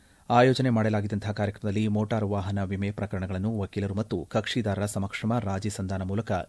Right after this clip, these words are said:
ಇತ್ಯರ್ಥಪಡಿಸಲಾಯಿತು. ಜನತಾ ಅದಾಲತ್ನಲ್ಲಿ ಕರ್ನಾಟಕ ಉಚ್ಚ ನ್ಯಾಯಾಲಯದ ನ್ಯಾಯಾಧೀಶರಾದ ಎಂ ಜಿ ಎಸ್ ಕಮಾಲ್ ಮತ್ತು ಜಿ ಬಸವರಾಜು ಭಾಗವಹಿಸಿದ್ದರು. ಪಂಚಮಸಾಲಿ ವರ್ಗದವರು ಎರಡು ಎ ಮೀಸಲಾತಿಗಾಗಿ ಬೇಡಿಕೆ ಇಟ್ಟಿದ್ದನ್ನು ವಿರೋಧಿಸಿ ಶಿವಮೊಗ್ಗದ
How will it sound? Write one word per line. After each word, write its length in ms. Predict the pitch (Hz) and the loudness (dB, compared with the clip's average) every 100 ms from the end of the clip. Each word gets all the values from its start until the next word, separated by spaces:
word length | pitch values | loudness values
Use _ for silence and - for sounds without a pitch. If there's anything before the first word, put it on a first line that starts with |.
| - | -4
ಇತ್ಯರ್ಥಪಡಿಸಲಾಯಿತು. 1500 | 123 - 104 - 95 92 107 101 127 104 87 107 90 - - - - _ _ _ - - - _ - - - - - 123 | -4 -2 -4 -4 -6 -4 -4 -2 0 -2 -2 -6 -6 -10 -20 -20 -20 _ _ _ -20 -20 -20 _ -20 -20 -20 -20 -2 6
ಜನತಾ 300 | 139 160 160 | 6 8 6
ಅದಾಲತ್ನಲ್ಲಿ 440 | 131 123 117 120 | 6 4 2 2
ಕರ್ನಾಟಕ 340 | 123 110 101 | 2 0 0
ಉಚ್ಚ 220 | 110 107 123 | -2 0 0
ನ್ಯಾಯಾಲಯದ 380 | 107 104 101 110 | 2 2 0 0
ನ್ಯಾಯಾಧೀಶರಾದ 880 | 101 104 107 104 - 104 107 92 92 - - _ _ - - - | 0 0 0 -2 -2 -2 0 0 -2 -14 -20 _ _ -20 -14 2
ಎಂ 260 | 127 127 - | 4 4 2
ಜಿ 280 | 120 131 120 | -2 0 2
ಎಸ್ 240 | 117 - - - | 2 0 -10 -2
ಕಮಾಲ್ 420 | 123 110 107 135 | 2 2 2 0
ಮತ್ತು 320 | 120 110 113 | 0 0 -2
ಜಿ 220 | 101 123 107 | 0 0 2
ಬಸವರಾಜು 680 | 113 131 120 95 - 98 92 - | 0 0 -2 -2 -4 -6 -6 -4
ಭಾಗವಹಿಸಿದ್ದರು. 920 | 120 120 95 87 - 104 110 104 - - - - - - - - - - | -4 -4 -8 -8 -10 -8 -6 -6 -8 -12 -20 -20 -20 -20 -20 -20 -8 0
ಪಂಚಮಸಾಲಿ 560 | 135 165 160 151 139 | 2 2 0 2 2
ವರ್ಗದವರು 540 | 127 110 110 104 110 117 | 2 0 0 0 0 0
ಎರಡು 280 | 110 113 | 0 0
ಎ 160 | 120 107 | 0 0
ಮೀಸಲಾತಿಗಾಗಿ 720 | 101 101 107 98 104 101 107 | 0 -2 -4 -4 -6 -6 -4
ಬೇಡಿಕೆ 340 | 104 104 104 101 | -2 -2 -2 -4
ಇಟ್ಟಿದ್ದನ್ನು 380 | 101 101 98 | -4 -6 -4
ವಿರೋಧಿಸಿ 460 | 101 104 113 - 92 | -4 -4 -4 -4 -4
ಶಿವಮೊಗ್ಗದ 560 | - 120 110 104 110 | -2 0 0 0 0